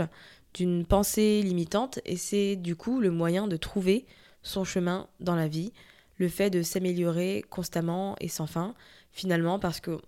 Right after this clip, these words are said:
voilà, on n'atteindra jamais la perfection, puisqu'elle n'existe, n'existe pas,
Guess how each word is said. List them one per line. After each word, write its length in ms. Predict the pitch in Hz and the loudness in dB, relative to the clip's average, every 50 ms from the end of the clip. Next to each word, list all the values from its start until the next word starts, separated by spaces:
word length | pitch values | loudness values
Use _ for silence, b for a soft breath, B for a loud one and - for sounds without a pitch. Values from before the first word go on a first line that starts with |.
| - _ _ - - - - - | -20 _ _ -20 -20 -12 -2 2
voilà, 260 | 175 160 160 - - - | 2 2 2 2 -2 2
on 40 | 185 | 2
n'atteindra 460 | 185 165 - 196 180 175 170 175 175 | 2 4 4 2 0 2 2 2 4
jamais 460 | 165 196 196 202 202 196 196 196 196 b b b b b | 6 6 6 6 4 2 0 -2 -4 b b b b b
la 100 | - 175 | -2 2
perfection, 540 | 170 185 165 - - - - - 208 269 302 | 2 2 2 2 -2 -6 -4 -4 -4 -4 -4
puisqu'elle 320 | 262 196 - - 175 165 | -4 -4 -2 0 0 2
n'existe, 400 | 165 160 160 160 160 165 160 - _ - | 2 0 0 -2 -2 -4 -6 -6 _ -8
n'existe 540 | - 165 170 170 160 160 165 165 - - 156 | -6 -2 -2 -2 -2 -2 -4 -6 -6 -6 -2
pas, 260 | - 180 254 - - | 0 0 -2 -2 -6